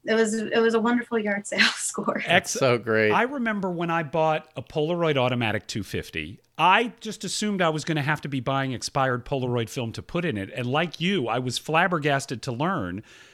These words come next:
Speaker 2: that one of the biggest film companies on the planet was still manufacturing film for it. It was such a gift.
Speaker 1: Yeah.
Speaker 2: And particularly because both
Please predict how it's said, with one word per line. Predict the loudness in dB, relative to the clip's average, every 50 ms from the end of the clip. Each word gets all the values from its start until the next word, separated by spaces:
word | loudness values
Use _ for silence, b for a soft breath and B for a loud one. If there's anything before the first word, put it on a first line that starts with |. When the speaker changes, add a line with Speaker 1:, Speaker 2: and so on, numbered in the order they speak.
| b b _
Speaker 2:
that | 0 2
one | 2 2 2
of | 2
the | 2
biggest | 2 2 2 2 0 -2 0
film | 0 0 0 0
companies | 0 -2 0 0 0 -2 0 0
on | -2 -4
the | -4
planet | -4 -4 -2 -2 -2 -2 -4 -4
was | -4 -4 -4
still | -4 -2 0 0 0 0 -2
manufacturing | -4 -4 -2 -2 -2 -2 -2 -2 -2 -2 -2 -2 -4 -4 -4 -4 -6
film | -4 -2 -2 -2 -2 -2
for | -2 -2 -2 -2 -2
it. | -2
It | -4 -6
was | -6 -4
such | -4 -4 -4 -4
a | -6
gift. | -8 -2 0 2 2 2 2 -2 -6 -12 -10 -8
Speaker 1:
Yeah. | B -10 B B B B B B B B
Speaker 2:
And | -2 -2 0 0
particularly | -2 -2 -2 -2 -4 -2 -2 -2 -2 0
because | 0 -2 0 0 0 0 0 -2
both | -4 _ 0 2 2 2 0 -4 -10 -18